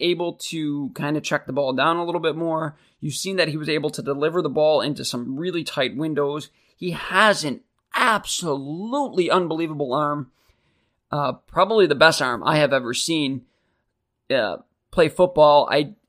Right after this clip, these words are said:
obviously, a lot of people are going to mention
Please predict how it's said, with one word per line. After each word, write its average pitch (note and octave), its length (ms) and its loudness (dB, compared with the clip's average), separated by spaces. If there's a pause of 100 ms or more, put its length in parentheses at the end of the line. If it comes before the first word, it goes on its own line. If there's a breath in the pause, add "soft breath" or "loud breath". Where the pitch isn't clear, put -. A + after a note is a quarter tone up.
obviously, D3 560 0
a C#3+ 80 2
lot C#3+ 160 4
of C3 80 -10
people C#3+ 240 0
are C3 100 4
going C#3+ 360 -2
to C#3+ 440 -4 (1040)
mention D3+ 500 0